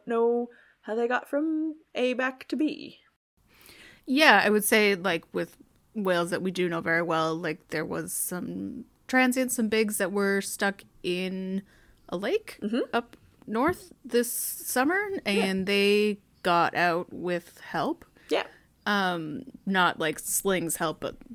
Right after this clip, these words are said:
Speaker 2: just boat.
Speaker 1: Co-,
Speaker 2: Human
Speaker 1: coaxing,
Speaker 2: help,
Speaker 1: coaxing through
Speaker 2: but not
Speaker 1: shallow
Speaker 2: coaxing
Speaker 1: water.
Speaker 2: help.
Speaker 1: Yeah.
Speaker 2: Yeah. Um, and they got out, and
Speaker 1: Yeah.
Speaker 2: we don't really know why that was a thing that happened. But on the other hand, we've heard, especially if we, I think in the last episode we had with Ashley in the s-,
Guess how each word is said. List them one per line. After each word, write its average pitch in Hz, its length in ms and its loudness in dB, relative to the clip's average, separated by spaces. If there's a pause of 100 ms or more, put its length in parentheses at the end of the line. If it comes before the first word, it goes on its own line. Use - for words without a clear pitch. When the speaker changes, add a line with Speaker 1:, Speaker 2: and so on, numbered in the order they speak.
(640)
Speaker 2:
just - 220 -4
boat. 131 300 -4
Speaker 1:
Co-, 202 280 2
Speaker 2:
Human 262 80 -8 (200)
Speaker 1:
coaxing, 226 160 6
Speaker 2:
help, 170 240 2
Speaker 1:
coaxing 214 400 4
through 190 180 0
Speaker 2:
but 190 80 6
not 175 220 2
Speaker 1:
shallow 120 220 2
Speaker 2:
coaxing 123 320 4
Speaker 1:
water. 196 40 -2
Speaker 2:
help. 170 140 2
Speaker 1:
Yeah. - 140 -2 (160)
Speaker 2:
Yeah. 190 180 2 (680)
Um, 185 600 2 (140)
and 202 160 0
they 202 100 4
got 185 180 4
out, 160 260 0 (200)
and 202 120 2
Speaker 1:
Yeah. 180 40 -6
Speaker 2:
we 190 80 2
don't 185 160 0
really 160 200 -6
know 170 420 -4 (440)
why 135 180 0
that 151 320 0
was 175 160 -8
a 151 60 -6
thing 156 200 -10
that 165 120 -6
happened. 214 320 -6
But 240 140 0
on 233 120 0
the 226 80 2
other 233 160 2
hand, 208 240 -2
we've 190 180 -2
heard, 196 220 -2
especially 175 540 -6 (480)
if - 80 -14
we, 175 360 0
I - 40 -6
think 185 240 -6
in 170 100 -4
the 170 80 -4
last 180 380 0
episode 170 380 -8
we 165 80 -6
had 170 180 -4
with 170 180 -6
Ashley 170 460 -2
in 175 100 -6
the 175 40 -8
s-, - 240 -10